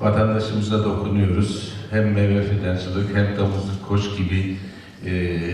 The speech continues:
fidan gibi her türlü desteği biz kırsal kalkınmada Tarım İl Müdürlüğümüzle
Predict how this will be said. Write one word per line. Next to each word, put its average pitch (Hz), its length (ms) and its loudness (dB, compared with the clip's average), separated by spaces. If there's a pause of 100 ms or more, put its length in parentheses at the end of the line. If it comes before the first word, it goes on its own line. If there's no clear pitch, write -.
fidan 110 500 2
gibi 95 300 0
her 139 320 0
türlü 101 500 0
desteği 107 520 0
biz - 300 -4
kırsal 104 400 -2
kalkınmada 101 880 0 (220)
Tarım 104 280 2
İl 98 140 0
Müdürlüğümüzle 87 680 0